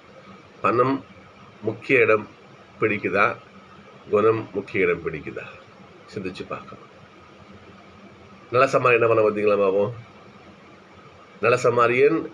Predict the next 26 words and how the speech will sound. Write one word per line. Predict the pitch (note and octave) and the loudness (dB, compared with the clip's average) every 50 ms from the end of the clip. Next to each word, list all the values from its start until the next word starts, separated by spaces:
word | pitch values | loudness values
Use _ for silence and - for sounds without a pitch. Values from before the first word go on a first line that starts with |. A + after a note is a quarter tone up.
| - - - | -18 -14 -10
அந்த | G2+ G2+ F2+ | -8 -6 -6
அடிப்பட்டவனை | E2+ G#2+ A2 B2 B2 - B2+ A2+ A#2 A#2 A2 A2 G#2+ A2 | -4 -4 -4 -4 -2 0 0 0 2 2 2 2 2 2
என்ன | G#2+ A2+ A#2+ | 2 2 2
பண்ண, | A2+ A2+ A2 - - | 0 -2 -4 -6 -6
தூக்கிட்டு | B2+ A2+ A#2 A2 G#2 | -6 -6 -6 -6 -2
போயிட்டு | - A#2 A#2+ B2 - - D#3 E3 D#3+ D3 | 0 0 0 0 -2 -4 -2 0 0 2
விடுதலை | G2+ G2 G#2 A2 A2 A#2+ A#2+ A2+ | 0 0 0 0 2 2 2 2
விட்டு | A2+ B2+ C3 C3 - - - - G3+ D#3 | 2 0 -4 -6 -10 -10 -6 -2 0 2
அதுக்கு | A2+ G#2+ G#2 G2 - - B2+ | 2 2 2 0 -4 -4 -2
என்ன | C3+ C#3+ C#3+ C#3+ | -2 0 0 0
பண்றான்? | C#3 C3+ D3 A#2+ - - - - - - - | 2 4 2 2 2 0 -6 -18 -20 -8 -2
தன் | - G2+ G2+ G2+ - | -2 -2 -2 -2 -2
பொருளை | - A#2+ B2 B2+ B2 A2+ A2+ | -2 0 2 2 0 0 0
கொடுத்து, | - B2+ B2 C#3 C3+ - - - E3+ C#3 | -2 -2 -2 -2 -4 -4 -2 0 2 2
"ஐயா | G#2+ A2 A#2+ C3+ B2+ | 2 2 2 2 2
பார்த்துக்குங்க, | A#2+ - - A2+ A#2 - - - A2+ A2+ B2 B2+ D3 D#3+ B2+ G2+ - - - - - - - - - | 2 0 -2 -2 -2 -2 -6 -8 -8 -6 -2 0 2 2 2 0 -2 -6 -16 -20 -20 -20 -16 -8 -4
பணம் | G#2+ A2+ B2 C3 B2+ B2 | 0 0 0 0 0 -2
பத்திரம்னா | B2+ B2 B2+ - C3+ B2+ C3+ C#3 C3 G#2+ | -6 -4 -2 0 0 2 4 2 2 2
வந்து | G2+ A#2 B2+ C3+ D3+ D#3+ D#3+ D3 C#3+ D3+ C#3 - | 0 0 0 0 0 -2 -4 -6 -6 -6 -6 -4
கொடுக்குற." | A#2+ A2+ G#2+ - A2+ F2 C2 - - - - - - - - - - - - - - - - - - | -4 -4 -2 -2 -2 -2 -2 -4 -8 -14 -20 -20 -20 -20 -20 -20 -20 -20 -20 -20 -20 -20 -16 -10 -6
தன் | - F#2 - - | -6 -6 -4 -2
பணத்தை | A2+ A#2 A#2+ B2 A2+ - - B2 G#2+ | -2 0 0 0 -2 -2 -4 -4 -2
இழந்து | G#2 B2 C#3+ C#3 C3+ A#2+ A2 | 0 2 0 0 0 -2 -2
நன்மைத்தனத்தை | A2 A2+ B2+ D3 E3 E3 D#3 - C#3+ C3+ B2 - A#2+ A2+ | 0 0 0 2 0 0 0 2 0 0 2 0 -2 -2
காத்து | A2 G2+ F#2 F#2+ - - - - | 0 0 -2 -2 -2 -6 -12 -10
கொண்டான். | - D2 - - - - - - | -10 -10 -10 -10 -14 -16 -16 -20